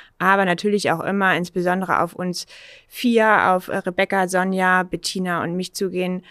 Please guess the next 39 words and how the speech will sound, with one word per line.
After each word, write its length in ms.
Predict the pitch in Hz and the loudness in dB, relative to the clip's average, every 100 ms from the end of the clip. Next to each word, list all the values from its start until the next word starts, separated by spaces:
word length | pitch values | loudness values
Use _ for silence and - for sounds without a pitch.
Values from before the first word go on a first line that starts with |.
| - - - | -20 -10 0
ähm, 400 | 175 170 170 - | 2 2 0 -4
wenn's 400 | 175 175 170 165 | -4 -2 -4 -4
darüber 300 | 175 175 175 | -4 -2 0
hinaus 480 | 175 175 156 160 - | 0 0 -2 -4 -4
noch 140 | 170 - | -10 -10
irgendwie, 580 | 160 156 160 170 160 151 | -10 -10 -8 -6 -4 -4
ähm, 480 | 156 156 156 165 - | -4 -4 -6 -8 -8
Unterstützung 560 | 180 190 180 170 151 143 | -4 -4 -2 -2 -4 -4
benötigt. 600 | 143 139 - 160 - - _ _ | -6 -6 -8 -12 -14 -20 _ _
Aber 180 | 170 170 | -2 -2
es 120 | 165 | -2
sind, 280 | 180 175 170 170 | 0 -2 -2 -4
ähm, 440 | 175 160 160 160 | -4 -4 -6 -6
also 180 | - 156 | -6 -8
die 120 | - | -4
ersten 280 | 131 175 175 | -4 -4 -8
Kliniken 440 | - 190 175 175 170 | -8 -6 -6 -6 -6
haben 120 | 170 | -4
das 200 | 165 170 | -6 -6
in 80 | 175 | -10
der 80 | |
Fläche 380 | 160 170 - 185 | -8 -6 -4 -2
auch 80 | 226 | -2
umgesetzt. 800 | 233 226 214 214 214 214 - - - - - - | 0 0 0 2 0 -2 -12 -14 -20 -20 -16 -4
Ähm, 720 | 180 165 160 165 160 160 160 - | -2 0 0 -2 -4 -4 -6 -6
auch 160 | 165 | -8
die 120 | 165 | -8
Kolleginnen 320 | 180 175 170 165 | -8 -6 -6 -6
und 40 | |
Kollegen 280 | 170 165 160 | -6 -6 -6
von 180 | 180 185 | -8 0
Rhön, 300 | 226 226 214 | 2 4 2
mit 120 | 214 | 0
denen 180 | 208 202 | -2 -2
haben 100 | 196 | -6
wir 100 | 190 | -6
zu 120 | 196 | -6
dem, 200 | 190 196 | -6 -6
ähm, 340 | 190 185 185 | -6 -6 -6